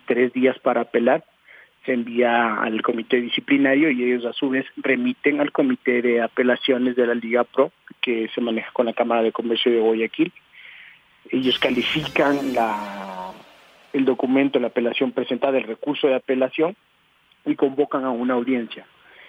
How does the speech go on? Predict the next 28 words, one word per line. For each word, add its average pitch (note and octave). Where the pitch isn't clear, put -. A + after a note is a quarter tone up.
En C3+
esta C#3+
audiencia D3
de B2+
resolución B2+
nos C#3
presentamos B2+
las B2
partes, C#3
se C3
escuchan C#3
los C3
argumentos C3+
y D#3+
luego C3+
el G#2+
tribunal B2
decide A#2+
si B2+
es A2
que A2
el G#2
recurso B2
de B2
apelación A#2+
procede G#2+
o F2
no. D#2+